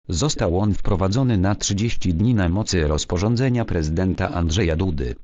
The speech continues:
wydanego na wniosek Rady Ministrów. Sejm zgodził się na przedłużenie stanu wyjątkowego o kolejne sześćdziesiąt dni.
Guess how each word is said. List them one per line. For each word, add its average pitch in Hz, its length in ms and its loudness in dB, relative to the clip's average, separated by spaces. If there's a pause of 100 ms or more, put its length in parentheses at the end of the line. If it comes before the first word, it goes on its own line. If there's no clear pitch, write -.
(140)
wydanego 87 540 0
na 85 140 0
wniosek 107 480 0
Rady 78 300 2
Ministrów. 90 760 -2 (1000)
Sejm 98 400 2
zgodził 78 480 0
się 82 120 -4
na 82 140 0
przedłużenie 98 680 0
stanu 120 360 0
wyjątkowego 80 840 0
o 90 60 -2
kolejne 85 420 0
sześćdziesiąt 82 580 -2
dni. 71 320 -2